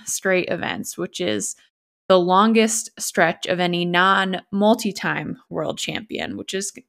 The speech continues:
a really fun group of people to throw her in the mix with. With her in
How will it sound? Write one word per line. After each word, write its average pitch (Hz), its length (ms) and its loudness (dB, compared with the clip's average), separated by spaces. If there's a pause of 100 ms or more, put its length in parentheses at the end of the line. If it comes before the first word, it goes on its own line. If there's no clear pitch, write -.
(140)
a 196 100 -2
really 202 500 4
fun 175 500 -2 (160)
group 185 260 2
of - 140 2 (100)
people 165 380 -4 (160)
to 156 260 -4
throw 175 380 0
her 175 300 0
in 170 340 -2
the 160 60 -8
mix 165 360 -6
with. - 400 -6 (240)
With 214 600 4
her 190 500 4
in 196 480 2